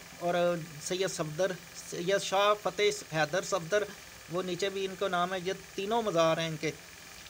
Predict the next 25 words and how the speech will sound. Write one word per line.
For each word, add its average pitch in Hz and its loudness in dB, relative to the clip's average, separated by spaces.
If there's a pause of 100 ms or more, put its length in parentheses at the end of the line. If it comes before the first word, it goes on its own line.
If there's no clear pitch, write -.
(160)
सैयद 196 0 (380)
शाह 196 2 (760)
फतेह 185 2
हैदर 160 0 (400)
सफदर 180 -2
नकवी 202 -6
बाखड़ी, 196 0 (440)
मज़ार 175 4
इनका 196 0
टैक्सला 190 2
में 214 -4
है, 202 -4 (260)
और 170 -2
सैयद 185 -2
शाह 196 2
अल्लाह 180 2
दिता 190 -2
नकवी, 175 -6 (180)
इनका 208 0
मज़ार 175 2
इस्लामाबाद 156 2 (100)
में 120 -8
है। 110 -12 (680)
तो 147 2
ये 185 2